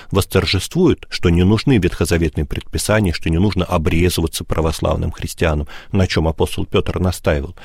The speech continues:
Но, тем не менее, вот он показывает это уважение. Поэтому и точно так же, когда мы видим вот уже,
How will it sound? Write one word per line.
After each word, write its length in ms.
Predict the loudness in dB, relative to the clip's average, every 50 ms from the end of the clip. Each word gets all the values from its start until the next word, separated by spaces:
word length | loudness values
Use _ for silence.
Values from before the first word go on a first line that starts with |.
| -16 -16 -16 -12 -4 0
Но, 180 | 2 2 2 0 -4 -10
тем 180 | -2 0 2 4
не 80 | 4 4
менее, 300 | 4 4 2 2 2 2
вот 180 | 2 2 2
он 80 | 0 -2
показывает 560 | 0 -2 -2 0 0 -2 0 0 -2 0 0
это 180 | -2 0 0 0
уважение. 560 | 2 2 0 0 0 0 0 0 -2 -6 -10 -14 -16 -16 -14 -14 -8 -2
Поэтому 300 | -2 0 2 2 2 2
и 20 |
точно 320 | 2 0 -2 -2 -2 -2 0
так 160 | 0 0 -2
же, 120 | -2 -6
когда 380 | -4 -4 -2 0 2 2 0 0 -2 -6 -14 -4
мы 160 | 0 2 2 2
видим 340 | 2 0 0 2 0 0
вот 180 | 2 0 0 -2
уже, 400 | -2 -2 0 0 0 -2 -4 -8